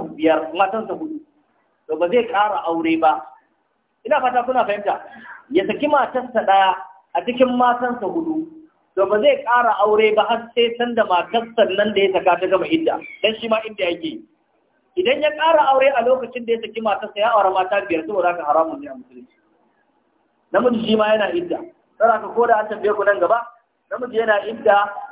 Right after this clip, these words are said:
a lokacin da ya saki matarsa ta huɗu, a cikin matarsa ɗaya a cikin matarsa huɗu. Saboda haka shi ma idda yake, bai sai ƙara aure ba wallahi. Musamman ma da zai sake ta, sai aka yi sa'a tana da ciki.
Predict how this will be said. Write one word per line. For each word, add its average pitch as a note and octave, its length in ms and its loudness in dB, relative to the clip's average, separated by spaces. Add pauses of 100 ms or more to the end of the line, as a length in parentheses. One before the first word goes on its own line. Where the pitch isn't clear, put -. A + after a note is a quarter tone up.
a E3 80 2
lokacin A3 400 0
da G#3 60 -4
ya G3 100 -4
saki F#3+ 140 -6
matarsa G3 540 -2
ta G3 80 -10
huɗu, G3 320 -14 (360)
a E3 80 -6
cikin E3 120 -14
matarsa A3 440 -2
ɗaya G3+ 160 6
a F#3+ 120 -4
cikin F#3+ 260 -8
matarsa F#3+ 380 -2
huɗu. - 360 -10 (180)
Saboda G#3 140 4
haka G3 260 -2
shi G3+ 100 -6
ma G#3+ 180 2
idda G#3+ 300 -4
yake, F#3+ 200 -4
bai E3+ 200 -4
sai A3 160 0
ƙara G3 240 2
aure E3+ 200 -2
ba E3 60 -4
wallahi. C#3+ 280 -4 (840)
Musamman C4 360 0
ma B3 140 4
da A3+ 140 -2
zai A#3+ 160 -6
sake A#3+ 320 -2
ta, G#3+ 160 -4 (960)
sai A#3 120 4
aka B3+ 120 -2
yi G#3+ 120 -2
sa'a A3+ 300 2
tana A3 200 0
da - 120 -8
ciki. - 300 -12